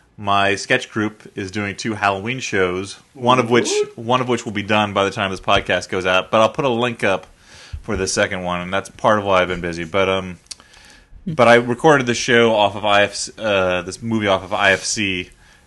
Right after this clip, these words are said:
Speaker 1: on a late Saturday night, and I like how late on Saturday night they play sort of, like,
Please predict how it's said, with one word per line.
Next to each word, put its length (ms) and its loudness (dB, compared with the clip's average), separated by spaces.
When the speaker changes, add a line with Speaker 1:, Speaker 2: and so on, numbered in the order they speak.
Speaker 1:
on 320 -4
a 120 -4
late 360 -4
Saturday 400 0
night, 340 -4
and 120 -10
I 80 0
like 220 2
how 320 4
late 220 0
on 100 -4
Saturday 360 0
night 260 -2
they 100 0
play 420 -2
sort 260 -6
of, 120 -10
like, 360 -6